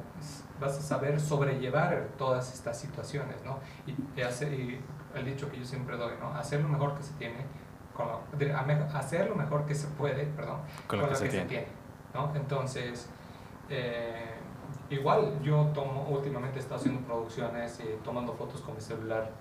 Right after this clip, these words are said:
Speaker 1: eh, fotografía de celular también es otro, pero igual es, es una cámara. Entonces, si tú sa-, la sabes utilizar, sabes hacer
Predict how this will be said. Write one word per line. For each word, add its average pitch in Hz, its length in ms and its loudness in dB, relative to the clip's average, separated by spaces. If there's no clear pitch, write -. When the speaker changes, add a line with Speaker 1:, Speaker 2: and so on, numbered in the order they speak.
Speaker 1:
eh, 117 220 -2
fotografía - 320 0
de 110 80 -2
celular 110 240 2
también 107 220 -4
es 110 60 -4
otro, 110 220 -4
pero 113 180 -4
igual 135 440 2
es, - 300 -6
es 120 340 -4
una 123 200 2
cámara. 120 440 0
Entonces, 117 420 -6
si - 100 -8
tú 147 180 0
sa-, 147 160 2
la 120 160 2
sabes 151 380 4
utilizar, 117 760 2
sabes 139 340 2
hacer 135 220 -4